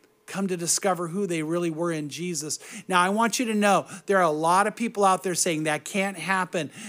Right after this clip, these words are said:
but that's the ones who I believe have hijacked the conversation. They've taken over the audio on this particular issue.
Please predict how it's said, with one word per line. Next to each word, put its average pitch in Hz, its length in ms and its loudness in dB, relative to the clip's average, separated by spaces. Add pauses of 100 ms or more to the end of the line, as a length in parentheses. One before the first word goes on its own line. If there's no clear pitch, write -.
but 185 160 -8
that's 208 380 0
the 240 100 4
ones 202 320 0
who 202 80 2
I 190 100 4
believe 175 380 -2
have 156 140 -6
hijacked 180 960 0 (880)
the - 80 -18
conversation. 165 960 -2 (720)
They've 175 180 -4
taken 214 480 0
over 185 340 0
the 165 280 -2
audio 175 640 2 (100)
on 156 200 -4
this 160 360 -2 (260)
particular 180 600 -2
issue. 165 600 -4